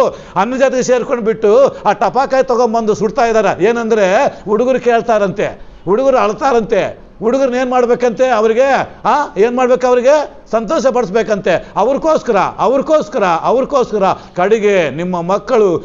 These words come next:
ಏನಾಗ್ತಾವ ಗೊತ್ತಾ? ಈ ಅಭ್ಯಾಸ ಬಂದು, ಬಂದು, ಬಂದು, ಬಂದು ಕಡೆಗೆ ಪ್ರತಿ ಹಬ್ಬ ಬಂದಾಗ ಏನ್ ಮಾಡ್ಬೇಕೋ ಅವನ್ನೆಲ್ಲ ನಿಮ್ಗೆ ಕೇಳ್ತಾರ.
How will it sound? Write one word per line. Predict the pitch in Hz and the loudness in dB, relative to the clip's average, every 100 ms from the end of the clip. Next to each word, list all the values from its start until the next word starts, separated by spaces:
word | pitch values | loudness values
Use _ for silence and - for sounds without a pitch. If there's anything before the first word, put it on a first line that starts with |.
| - | -2
ಏನಾಗ್ತಾವ | 208 220 214 208 | 0 0 0 -2
ಗೊತ್ತಾ? | 196 196 190 262 233 - | 0 -2 0 0 0 -2
ಈ | 190 | 0
ಅಭ್ಯಾಸ | 170 156 247 226 | 2 2 2 2
ಬಂದು, | 202 170 233 214 202 | 0 0 0 0 0
ಬಂದು, | 175 220 202 196 | 0 -2 0 0
ಬಂದು, | 185 196 190 | 0 -2 0
ಬಂದು | 175 175 175 | 0 -2 -2
ಕಡೆಗೆ | 214 262 233 180 | -2 0 0 -2
ಪ್ರತಿ | - - 233 277 269 | -6 -2 -2 2 2
ಹಬ್ಬ | 208 185 285 | 2 2 2
ಬಂದಾಗ | 262 262 254 240 220 196 - - | 2 2 2 2 2 0 -2 2
ಏನ್ | 220 269 | 2 4
ಮಾಡ್ಬೇಕೋ | 254 247 240 226 214 190 - | 2 2 2 2 2 0 0
ಅವನ್ನೆಲ್ಲ | 190 208 240 | -2 0 0
ನಿಮ್ಗೆ | 240 226 | 0 -2
ಕೇಳ್ತಾರ. | 220 294 277 240 | 0 0 2 2